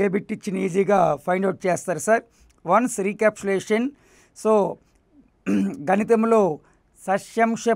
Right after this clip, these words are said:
పద్ధతిని ప్రవేశపెట్టారు, ఏకాంక భిన్నాలను ప్రతిపాదించారు, దీర్ఘచతురస్ర వైశాల్యానికి సూత్రాన్ని ప్రతిపాదించారు, పై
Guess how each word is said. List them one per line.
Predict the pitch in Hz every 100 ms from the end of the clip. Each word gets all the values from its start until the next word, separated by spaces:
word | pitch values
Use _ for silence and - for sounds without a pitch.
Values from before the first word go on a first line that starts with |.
| -
పద్ధతిని | 214 208 220
ప్రవేశపెట్టారు, | 202 196 202 160 190 - 208 208 202 233 285 _ _ _ _ _ _ _ 151 175
ఏకాంక | 202 214 226 220 226 220 185
భిన్నాలను | 170 202 214 214 220 208
ప్రతిపాదించారు, | 185 160 202 190 196 - 202 202 220 247 - _ _ _ 170 143
దీర్ఘచతురస్ర | 202 226 220 220 226 226 220 202
వైశాల్యానికి | 185 202 - 220 214 214 226 220 214
సూత్రాన్ని | 196 208 - 214 220
ప్రతిపాదించారు, | 196 180 196 196 202 - 208 202 226 240 - _ _ _ _ -
పై | 190